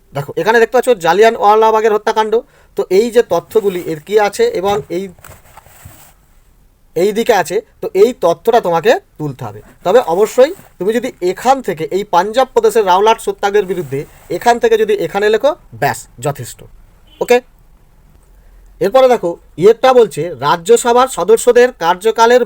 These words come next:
মেয়াদ কত? মেয়াদ হচ্ছে দেখো, ছ বছর। ওকে, আর রাজ্য আইনসভার দুটি কক্ষের নাম কি কি?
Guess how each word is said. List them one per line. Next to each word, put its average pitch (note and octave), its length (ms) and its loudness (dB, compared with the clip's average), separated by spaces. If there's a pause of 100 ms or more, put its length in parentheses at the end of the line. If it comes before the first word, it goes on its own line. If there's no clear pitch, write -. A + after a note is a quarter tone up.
মেয়াদ G#3 240 0 (100)
কত? D3+ 140 -2 (460)
মেয়াদ G#3+ 440 2
হচ্ছে B3+ 260 0
দেখো, G#3 180 0 (480)
ছ - 20 -12 (320)
বছর। D3 300 -4 (1200)
ওকে, B3+ 160 2 (680)
আর E3+ 60 4 (120)
রাজ্য F3 220 2 (220)
আইনসভার A3 480 0
দুটি G#3 200 -8 (160)
কক্ষের F#3 360 -2 (140)
নাম A3 160 0 (180)
কি A#3+ 100 -2 (100)
কি? A#2+ 100 -14